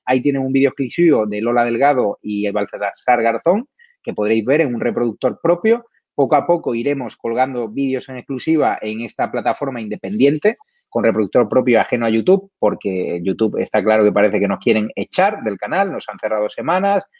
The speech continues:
nos siguen llegando avisos, es una auténtica vergüenza por contarles la verdad, es decir, la verdad que contradice la verdad oficial del gobierno, por retransmitir las protestas oficiales,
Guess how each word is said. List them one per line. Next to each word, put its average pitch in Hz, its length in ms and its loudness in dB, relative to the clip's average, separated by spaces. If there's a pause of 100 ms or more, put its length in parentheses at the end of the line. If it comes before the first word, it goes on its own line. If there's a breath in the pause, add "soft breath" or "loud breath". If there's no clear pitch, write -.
(180)
nos 107 140 -10
siguen 113 220 -4
llegando 107 300 0
avisos, 165 400 0
es 120 40 -10
una 113 120 -8
auténtica 104 480 -6
vergüenza 117 460 -2
por 104 140 -2
contarles 123 560 -2 (340)
la 110 200 0
verdad, 110 460 2 (120)
es 110 100 -6
decir, 104 320 -6
la 101 120 -4
verdad 107 280 -2
que 135 80 -6
contradice 123 460 -8
la 127 100 -4
verdad 110 220 -4
oficial 120 480 -6
del 104 240 -6
gobierno, 113 500 2
por 101 140 -6
retransmitir 107 460 -4
las 131 120 0
protestas 120 380 0
oficiales, 120 480 -4